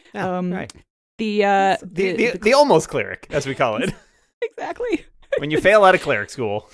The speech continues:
Speaker 2: Yep, it's the faux cleric. Um, <laughs> and the, uh, the clerics of, uh,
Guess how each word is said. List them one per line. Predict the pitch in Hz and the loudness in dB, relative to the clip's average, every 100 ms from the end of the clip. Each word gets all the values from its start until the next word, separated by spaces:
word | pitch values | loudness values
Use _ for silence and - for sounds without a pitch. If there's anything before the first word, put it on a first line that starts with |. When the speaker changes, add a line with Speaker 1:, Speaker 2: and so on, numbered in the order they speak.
| - | -12
Speaker 2:
Yep, | 185 170 - - | -4 -4 -6 -16
it's | - | -10
the | 214 | -8
faux | - 180 175 | -4 -4 -4
cleric. | 160 160 156 - - 160 - | -8 -8 -10 -14 -14 -14 -8
Um, | 196 202 202 - - | -2 -2 -2 -6 -12
<laughs> | - | 0
and | 240 226 | 0 2
the, | 240 220 | 4 4
uh, | 202 | 4
the | 247 | 0
clerics | 311 302 294 - | 2 2 0 -4
of, | 240 233 220 214 247 - | 0 0 0 -6 -14 -10
uh, | 180 175 | -8 -8